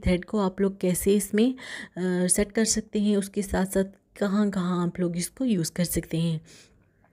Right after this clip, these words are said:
चेक करें, यहाँ भी दिया हुआ है कि आप इसको आईब्रोज पे यूज़ नहीं कर सकते।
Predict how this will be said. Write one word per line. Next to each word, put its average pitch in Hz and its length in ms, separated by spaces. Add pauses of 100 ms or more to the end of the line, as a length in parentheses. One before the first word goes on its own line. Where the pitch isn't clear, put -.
(300)
चेक 196 180
करें, 214 180
यहाँ 202 360
भी 214 140
दिया 190 220
हुआ 202 180
है 208 80
कि 220 140
आप 185 240
इसको - 300
आईब्रोज 190 400
पे 220 140
यूज़ 220 280 (140)
नहीं 165 240
कर 160 160
सकते। - 400